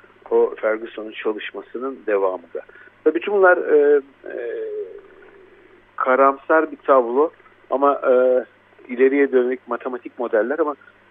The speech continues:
şu an olup bitene bakarsak Lancet'te Remuzzi, Andrea ve arkadaşlarının İtalya'da yaptıkları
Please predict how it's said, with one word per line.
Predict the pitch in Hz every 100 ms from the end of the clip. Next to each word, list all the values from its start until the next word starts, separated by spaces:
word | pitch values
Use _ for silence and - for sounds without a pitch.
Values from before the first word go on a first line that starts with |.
| _ - -
şu |
an | 196 180
olup | 151 127 -
bitene | - 139 139
bakarsak | 139 147 139 - 135 - -
Lancet'te | 110 127 131 - 127 - - 139 123 110
Remuzzi, | 117 120 139 120 127 139
Andrea | 113 120 117 131 131 120
ve | 110
arkadaşlarının | 117 - 120 113 - 127
İtalya'da | 131 - 127 143 156
yaptıkları | 113 98 - - 98